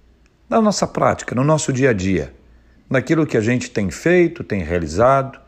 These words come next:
que em muitas ocasiões a gente faz quase que automaticamente. Lembre-se, aparte-se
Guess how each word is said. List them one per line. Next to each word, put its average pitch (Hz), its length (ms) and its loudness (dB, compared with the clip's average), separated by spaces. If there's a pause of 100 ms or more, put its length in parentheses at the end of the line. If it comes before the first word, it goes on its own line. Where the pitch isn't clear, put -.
(400)
que 131 120 -2
em 117 100 2
muitas 104 460 0
ocasiões 92 880 -2 (360)
a 107 120 2
gente 110 180 0
faz 101 400 0
quase 147 440 0
que 117 200 -2
automaticamente. 87 1400 -4 (920)
Lembre-se, 92 680 -2 (420)
aparte-se 135 1400 -2